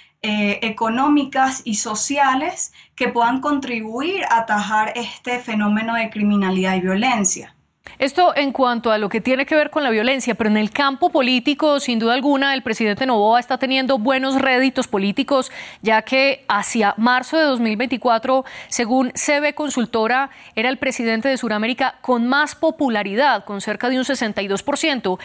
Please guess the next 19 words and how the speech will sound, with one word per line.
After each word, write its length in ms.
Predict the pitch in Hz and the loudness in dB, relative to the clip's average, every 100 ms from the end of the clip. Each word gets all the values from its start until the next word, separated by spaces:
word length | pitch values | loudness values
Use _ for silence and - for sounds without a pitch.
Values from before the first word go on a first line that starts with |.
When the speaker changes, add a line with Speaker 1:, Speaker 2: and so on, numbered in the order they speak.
| - - | -6 -4
Speaker 2:
Y 80 | |
por 140 | 285 269 | 0 0
eso 140 | 277 | 0
en 80 | 339 | -2
Ecuador 360 | 302 247 240 247 | 0 2 2 2
decían 400 | 285 311 311 294 | 0 0 0 0
que 220 | 277 262 | 0 0
ese 160 | 285 | 0
sesenta 460 | 311 285 254 240 226 | -2 -2 -2 -2 -2
y 40 | |
dos 140 | 226 269 | -2 -2
por 160 | 330 | -2
ciento 240 | - 311 320 | -2 0 0
de 80 | 277 | 0
popularidad 720 | 240 220 196 202 202 254 277 - - | -2 -2 -2 0 2 2 -2 -10 -14
se 160 | - 277 | -4 0
iba 320 | 269 285 320 - | 4 4 2 0
a 180 | 262 | -2
transferir 800 | - 254 220 - 226 214 320 392 | 0 -2 -2 -4 -2 2 2 0